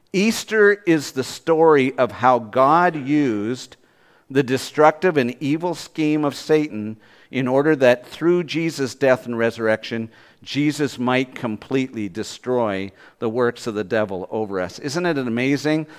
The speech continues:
that Satan fell and was defeated by doing what he thought would give him victory?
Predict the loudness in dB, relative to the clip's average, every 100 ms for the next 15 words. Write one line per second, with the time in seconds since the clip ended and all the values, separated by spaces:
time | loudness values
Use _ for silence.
0 | -14 -8 -8 0 2 2 -2 -8 2 6
1 | 6 4 0 -4 -6 -10 -4 -2 -2 -4
2 | -6 -20 -14 2 2 2 0 0 0 -2
3 | -2 0 2 2 0 -6 -6 -6 -6 -8
4 | -8 -10 -14 -16 -20